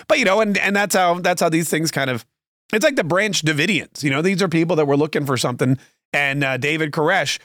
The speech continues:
was able to sell it to them. So they formed a cult in Waco, Texas, and then,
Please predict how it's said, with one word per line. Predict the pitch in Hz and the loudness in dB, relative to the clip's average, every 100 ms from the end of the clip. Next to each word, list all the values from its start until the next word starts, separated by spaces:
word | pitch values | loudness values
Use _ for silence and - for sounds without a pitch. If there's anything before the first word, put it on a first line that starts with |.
| _ _ | _ _
was | 170 156 | 0 2
able | 151 151 | 2 2
to | 151 | 2
sell | 131 180 226 | 2 2 2
it | |
to | 139 | 0
them. | 120 147 | 0 0
So | 147 143 | 0 2
they | 156 156 | 2 0
formed | 160 135 160 175 | -2 0 0 0
a | 165 | -2
cult | 147 180 | -2 0
in | 156 | 0
Waco, | 151 160 156 | 0 2 0
Texas, | 143 135 - 185 | 0 -2 0 0
and | 180 | 2
then, | 156 185 | 0 0